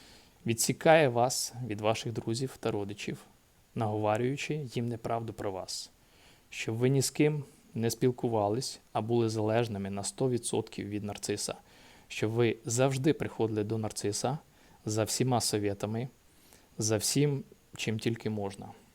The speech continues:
Нарцис заганяє вас в тупік,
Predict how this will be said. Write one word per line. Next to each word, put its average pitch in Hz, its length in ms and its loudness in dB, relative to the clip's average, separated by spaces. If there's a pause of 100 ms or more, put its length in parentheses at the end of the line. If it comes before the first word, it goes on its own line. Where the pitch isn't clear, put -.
(2500)
Нарцис 127 380 -2
заганяє 139 440 0
вас 131 220 0
в - 40 -20
тупік, - 460 -8